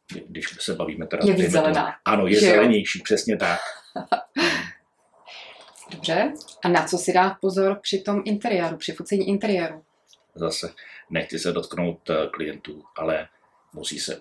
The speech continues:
Speaker 1: uklidit.
Speaker 2: Uklidit. <laughs>
Speaker 1: Přesně tak. Musí se uklidit a to i takové věci, který, na který běžně, eh, si lidi vůbec nevzpomenou. Ať jsou to plácnou v kuchyni, eh, magnety na lednici.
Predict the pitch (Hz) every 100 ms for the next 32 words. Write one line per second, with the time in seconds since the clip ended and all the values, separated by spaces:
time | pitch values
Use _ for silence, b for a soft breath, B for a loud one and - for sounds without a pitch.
0 | _ - - - 190 165 156 156 - -
1 | 87 - - - 78 - - B 285 B
2 | B 90 101 98 110 76 87 85 95 92
3 | - - - 92 82 - 85 85 82 87
4 | - 80 87 87 82 82 90 92 85 92
5 | - 92 76 - B B B - 87 82
6 | 80 - 85 80 82 80 82 - _ -
7 | 95 - 85 - 110 90 80 - - B
8 | B B B 82 82 80 82 82 80 82
9 | - 78 - - 85 - 90 78 73 -
10 | 82 82 80 80 85 82 82 92 82 82
11 | 85 85 80 - 73 71